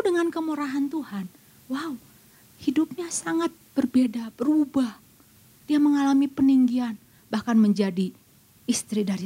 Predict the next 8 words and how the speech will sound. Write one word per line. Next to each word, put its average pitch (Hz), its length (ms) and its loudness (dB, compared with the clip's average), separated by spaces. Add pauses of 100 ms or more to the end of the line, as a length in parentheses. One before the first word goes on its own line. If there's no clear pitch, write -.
tuan 185 240 -4
tanah 180 320 -12
tersebut. 180 400 -10 (1400)
Nah, 233 240 6 (1300)
jadi 359 400 4 (800)
ketika 320 400 -4
kita 320 320 -2
diajak 196 560 -4